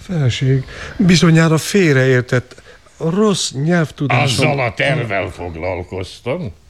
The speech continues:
Speaker 2: hogy kiadom katonáimnak a parancsot,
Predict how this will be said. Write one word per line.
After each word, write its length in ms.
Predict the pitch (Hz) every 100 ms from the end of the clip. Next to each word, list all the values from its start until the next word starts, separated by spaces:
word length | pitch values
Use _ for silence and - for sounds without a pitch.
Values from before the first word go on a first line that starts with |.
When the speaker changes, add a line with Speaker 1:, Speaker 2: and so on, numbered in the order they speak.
| - - -
Speaker 2:
hogy 240 | 80 82
kiadom 500 | - 131 110 95 85
katonáimnak 880 | 87 120 - 104 98 90 78 80 80
a 100 | 78
parancsot, 760 | - 107 135 151 - 175 156